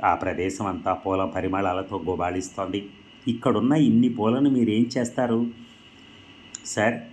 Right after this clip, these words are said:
అని అడిగాడు ఒక విలేకరి ముందుకొచ్చి. ప్రతిరోజు పూజకు అవసరమైనన్ని పూలను తీసుకుని మిగతావి మార్కెట్కు పంపిస్తాం.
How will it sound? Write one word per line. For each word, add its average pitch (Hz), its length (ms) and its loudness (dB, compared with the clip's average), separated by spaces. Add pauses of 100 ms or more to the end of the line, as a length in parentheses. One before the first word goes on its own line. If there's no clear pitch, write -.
(140)
అని 104 120 0
అడిగాడు 95 340 0
ఒక 98 140 -4
విలేకరి 101 500 -2
ముందుకొచ్చి. 95 680 -4 (1500)
ప్రతిరోజు 131 760 4
పూజకు 127 340 4
అవసరమైనన్ని 101 680 0
పూలను 110 340 2
తీసుకుని 117 400 -2
మిగతావి 107 500 2
మార్కెట్కు 107 560 -2
పంపిస్తాం. 90 600 -4